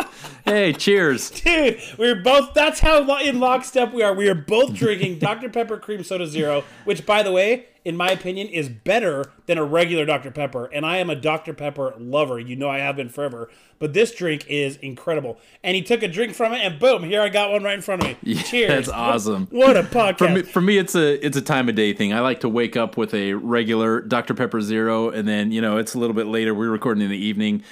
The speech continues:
Speaker 2: It's time for some cream soda.
Speaker 1: Yeah, you're kicking it up a notch. Hey, that's awesome.
Speaker 2: Yeah.
Speaker 1: Anyway, uh, so that's one of our sponsors, Doctor Pepper Cream Soda Zero. Shout out for the cases they sent us in the contract.
Speaker 2: Uh, yeah.
Speaker 1: Anyway, so, so more has happened. So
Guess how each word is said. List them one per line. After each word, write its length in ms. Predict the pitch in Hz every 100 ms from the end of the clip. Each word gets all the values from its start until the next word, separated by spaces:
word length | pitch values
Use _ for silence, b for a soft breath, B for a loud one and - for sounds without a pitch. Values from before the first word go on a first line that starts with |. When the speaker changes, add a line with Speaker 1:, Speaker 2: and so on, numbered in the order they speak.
| B B
Speaker 2:
It's 140 | 113
time 240 | - 117 107
for 100 | 95
some 160 | 95
cream 260 | - 110 95
soda. 340 | - 87 82 139
Speaker 1:
Yeah, 220 | 156 143
you're 260 | 151 160 143
kicking 300 | - 185 160
it 60 |
up 120 | 151 151
a 40 |
notch. 140 | 131 110 -
Hey, 200 | 156 113
that's 220 | 160 165
awesome. 180 | 175 143
Speaker 2:
Yeah. 240 | 104 95 - B -
Speaker 1:
Anyway, 380 | 247 220 160 147 B B
uh, 280 | 185 180 165 151 - - 202 - 151
so 140 | 165
that's 160 | 185 190
one 100 | 220
of 80 | 208
our 80 | 180
sponsors, 480 | - 180 175 147 120
Doctor 260 | 147 147
Pepper 240 | 147 143 139
Cream 220 | - 147
Soda 180 | 151 135
Zero. 280 | 131 131 131
Shout 260 | - 165
out 160 | 165 160
for 60 | 156
the 120 | 143
cases 460 | - 165 151 147 135
they 120 | -
sent 260 | - 151
us 140 | 143 131
in 60 | 120
the 80 |
contract. 440 | 120 135 127 131 -
Speaker 2:
Uh, 40 | -
yeah. 180 | - 185
Speaker 1:
Anyway, 320 | 175 151 131 B B
so, 380 | - 214 185 175
so 240 | - 196
more 280 | 165 180 247
has 120 | 302
happened. 380 | 180 151 156 156
So 300 | 165 147 131